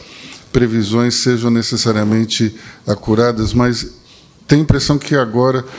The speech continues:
a gente consegue enxergar um pouco melhor o que será, digamos, os próximos três anos e meio, e vamos torcer para que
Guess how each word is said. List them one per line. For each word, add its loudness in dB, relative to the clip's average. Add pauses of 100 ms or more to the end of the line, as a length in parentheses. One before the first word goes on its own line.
(160)
a -2
gente 0
consegue 0 (320)
enxergar 0
um 2
pouco 0
melhor 2 (400)
o -2
que 0
será, 0 (140)
digamos, 0
os -8
próximos 0
três 0
anos 0
e -2
meio, 0 (640)
e 4
vamos 0
torcer 0
para -2
que 2